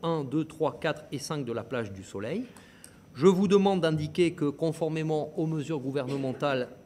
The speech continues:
en vigueur, la Direction des finances publiques accordera un abattement de vingt-cinq pour cent sur la redevance deux mille vingt totale, par fixe et par variable. Je vous demande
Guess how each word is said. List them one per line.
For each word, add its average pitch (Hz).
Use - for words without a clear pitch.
en 135
vigueur, 135
la 160
Direction 165
des 151
finances 151
publiques 151
accordera 131
un 123
abattement 117
de 95
vingt-cinq 139
pour -
cent 147
sur -
la 107
redevance 131
deux 120
mille 123
vingt 107
totale, 185
par 113
fixe -
et 139
par 135
variable. 123
Je 170
vous 185
demande 165